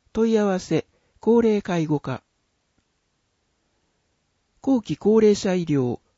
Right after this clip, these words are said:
保険料額決定通知書の送付。七月中旬に送付します。保険料の計算方法などは、同封するチラシで確認できます。コンビニ納付が可能になりました。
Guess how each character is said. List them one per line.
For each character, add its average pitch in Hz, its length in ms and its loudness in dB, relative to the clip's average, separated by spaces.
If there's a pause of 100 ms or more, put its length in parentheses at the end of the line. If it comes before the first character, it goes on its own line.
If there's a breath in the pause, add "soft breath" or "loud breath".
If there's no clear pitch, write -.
(100)
保 185 120 -8
険 247 280 0
料 233 220 2
額 - 300 -4
決 - 220 -8
定 226 220 2
通 208 180 -2
知 - 120 -12
書 185 120 -2
の 165 140 -2
送 139 260 -2
付。 123 240 -12 (1160)
七 - 240 -4
月 247 240 0
中 226 240 0
旬 208 220 0
に 190 100 -2
送 175 240 0
付 165 140 -4
し 156 120 -8
ま 135 140 -4
す。 - 200 -16 (720)
保 208 100 -4
険 247 240 0
料 175 220 2
の 139 120 -2
計 220 220 0
算 220 260 -2
方 208 200 0
法 160 220 -4
な 143 120 -4
ど 127 140 -2
は、 123 180 -4 (340 soft breath)
同 226 200 6
封 233 240 -2
す 220 140 -6
る 208 100 -2
チ - 140 -6
ラ 190 120 0
シ 190 120 -8
で 175 100 0
確 170 260 -6
認 170 200 -2
で 151 100 -4
き 135 140 -8
ま 123 120 -6
す。 - 180 -16 (1000)
コ 240 160 0
ン 247 60 -4
ビ 254 120 0
ニ 254 140 -2
納 240 200 -2
付 156 180 -4
が 123 160 -4
可 127 160 -8
能 202 200 0
に 196 120 -2
な 170 100 -2
り 151 120 -6
ま 135 120 -4
し - 120 -14
た。 - 200 -10